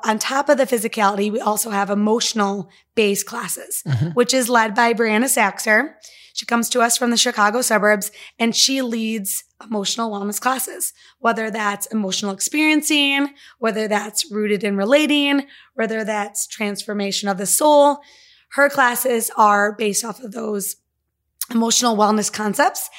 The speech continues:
Speaker 1: and it's not group therapy. So she'll lead and facilitate the class and allow people to think and process and leave time for reflection afterwards, but it's not a back and forth situation.
Speaker 2: Yeah. So because we don't have,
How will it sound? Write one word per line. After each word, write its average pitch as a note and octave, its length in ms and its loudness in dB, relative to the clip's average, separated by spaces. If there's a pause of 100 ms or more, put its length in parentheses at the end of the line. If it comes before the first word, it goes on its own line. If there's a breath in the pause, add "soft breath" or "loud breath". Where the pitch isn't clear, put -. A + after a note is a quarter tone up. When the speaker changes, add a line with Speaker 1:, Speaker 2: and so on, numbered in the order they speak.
(160 loud breath)
Speaker 1:
and A#3+ 120 2
it's C4 160 2
not E4 240 2
group C#4 180 -2
therapy. G#3 480 0 (380 soft breath)
So C4 180 0
she'll D#4 320 2
lead C4 300 0
and C4+ 100 -2
facilitate A#3 540 -2
the A3 80 -6
class A3+ 420 0
and A#3 140 -2
allow A3+ 260 6
people A#3+ 320 -8
to A3 140 -8
think A3+ 320 -4
and A3 120 -6
process A3 640 -2 (400 soft breath)
and B3 120 0
leave A#3+ 160 -2
time A3 320 0
for A3 280 -6
reflection G#3 500 -4
afterwards, C#4+ 640 2 (240 loud breath)
but B3 140 4
it's B3 180 0
not C4 200 2
a B3+ 60 -2
back G#3+ 300 0
and A3+ 160 -4
forth G#3 320 -8
situation. - 640 -6
Speaker 2:
Yeah. C4+ 240 0
So G#3+ 140 4
because A3+ 340 2
we D4 100 0
don't F#3 360 0
have, D3 640 -2